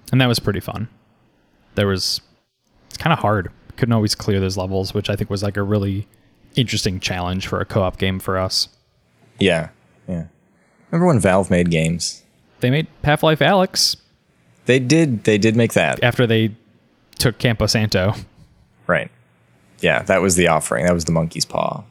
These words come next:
Speaker 1: Yeah.
Speaker 2: What else we got on this list?
Speaker 1: Let's see. There is, um,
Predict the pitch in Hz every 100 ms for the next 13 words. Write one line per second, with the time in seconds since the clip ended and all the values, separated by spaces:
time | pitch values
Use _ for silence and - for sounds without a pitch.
0 | _ _ _ _ _ - - 87 85 -
1 | _ _ _ _ _ _ _ _ _ -
2 | 165 - 95 82 78 80 60 - - -
3 | - - _ _ _ _ 113 110 - -
4 | 104 92 104 123 117 135 127 127 123 113
5 | 113 107 104